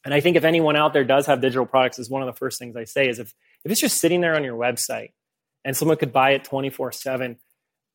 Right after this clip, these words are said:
the amount of money that you're leaving on the table is crazy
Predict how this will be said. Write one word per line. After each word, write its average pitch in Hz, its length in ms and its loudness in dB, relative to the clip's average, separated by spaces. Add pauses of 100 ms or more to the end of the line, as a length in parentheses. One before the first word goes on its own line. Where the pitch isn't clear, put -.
the 147 140 2
amount 175 540 0
of 202 60 2
money 190 280 0
that 135 140 0
you're 139 160 0
leaving 156 300 0
on 139 140 -8
the 127 80 -10
table 123 540 -6
is 123 160 -12
crazy 123 640 -4